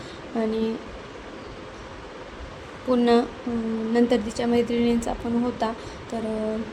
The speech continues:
तिचा हट्ट होता की त्यांचा पण डान्स बघून जायचा, म्हणून मग थोड्या वेळ थांबलो होतो. तर इथं तिच्या पुढं, अ, तिच्या मैत्रिणींचा पण डान्स आहे. तर, अ, चला मग,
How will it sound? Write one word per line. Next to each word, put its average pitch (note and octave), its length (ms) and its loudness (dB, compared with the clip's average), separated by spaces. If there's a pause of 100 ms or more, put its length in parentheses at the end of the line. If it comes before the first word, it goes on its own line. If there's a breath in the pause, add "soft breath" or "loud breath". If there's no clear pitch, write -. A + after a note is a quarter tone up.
(120)
तिचा A#3+ 180 0
हट्ट A#3+ 240 0
होता A#3 240 2
की A3 140 0
त्यांचा A#3 320 2
पण A3+ 200 0
डान्स A#3 300 2
बघून A#3 320 2
जायचा, A3+ 360 2 (440 loud breath)
म्हणून A#3 220 6
मग A#3 140 4 (140)
थोड्या A3+ 180 2
वेळ A3 160 2 (140)
थांबलो B3 300 8
होतो. A#3 340 2 (340 loud breath)
तर A3+ 140 6
इथं A3+ 320 8
तिच्या A#3 280 2
पुढं, A#3 340 2
अ, A3+ 440 2 (420)
तिच्या A#3+ 180 4
मैत्रिणींचा A#3 680 6
पण A#3 260 2
डान्स A#3 320 2
आहे. A3+ 220 4 (680 loud breath)
तर, A3 180 2
अ, A3 180 0 (1160)
चला B3 200 8
मग, A#3 160 6